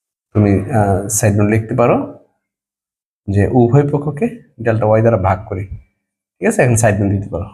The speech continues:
উভয় পক্ষকে ডেল্টা ওয়াই দ্বারা ভাগ করে সমান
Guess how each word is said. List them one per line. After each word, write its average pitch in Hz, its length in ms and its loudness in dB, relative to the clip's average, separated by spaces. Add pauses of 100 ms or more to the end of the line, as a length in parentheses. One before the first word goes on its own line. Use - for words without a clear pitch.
(420)
উভয় 113 280 4
পক্ষকে 123 520 -2 (460)
ডেল্টা 101 260 2
ওয়াই 107 140 4
দ্বারা 131 500 -2 (120)
ভাগ 139 200 -4 (120)
করে - 260 -4 (2250)
সমান 190 360 2